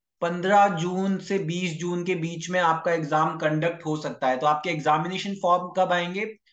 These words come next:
ये आपके पन्द्रह से लेके बीस मार्च तक आपके examination form आ सकते हैं।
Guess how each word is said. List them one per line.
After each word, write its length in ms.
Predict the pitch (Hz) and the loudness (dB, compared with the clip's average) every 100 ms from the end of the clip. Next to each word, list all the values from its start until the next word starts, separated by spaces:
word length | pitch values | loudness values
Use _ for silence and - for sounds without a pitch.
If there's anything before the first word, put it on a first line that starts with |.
| _ - | _ -4
ये 100 | 156 | 4
आपके 340 | 180 180 208 | 4 4 -2
पन्द्रह 520 | 196 - 170 175 208 208 | -6 -2 -2 2 2 2
से 140 | 202 | 2
लेके 380 | 180 165 185 208 - _ - | -2 -2 -4 -6 -10 _ -18
बीस 480 | 120 131 208 226 185 | -8 -2 0 -2 -2
मार्च 340 | 165 165 170 | 4 4 4
तक 260 | 165 196 190 | 2 0 2
आपके 260 | 160 160 | 0 0
examination 600 | 180 156 151 156 156 185 | -4 -2 0 0 -2 -4
form 280 | 175 165 170 | 2 4 6
आ 100 | 135 | 4
सकते 300 | 131 147 147 | 0 -6 -6
हैं। 200 | 156 202 | -6 -6